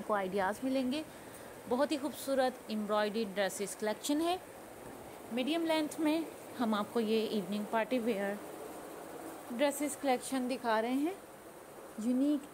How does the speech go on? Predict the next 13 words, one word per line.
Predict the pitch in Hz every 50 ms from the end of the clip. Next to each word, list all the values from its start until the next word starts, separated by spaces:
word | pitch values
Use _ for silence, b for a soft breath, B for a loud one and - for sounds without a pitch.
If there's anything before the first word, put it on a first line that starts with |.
| - 190 202
and | 214 214 214
beautiful | 202 233 247 254 269 254 - 220 208
आप | 208 202 202 -
लोगों | 196 196 196 196
को | 190 - 240 - - - 190
outfits | 185 190 190 190 - 240 233 - - -
ideas | 185 175 151 151 175 180 196 - -
मिलेंगे। | 247 240 254 247 247 240 254 269 202
Designer | 240 208 214 202 190 202 214 214
collection | 220 208 190 190 - - 233
हम | 233 220 202 196
आप | 185 185 - 190
लोगों | 185 185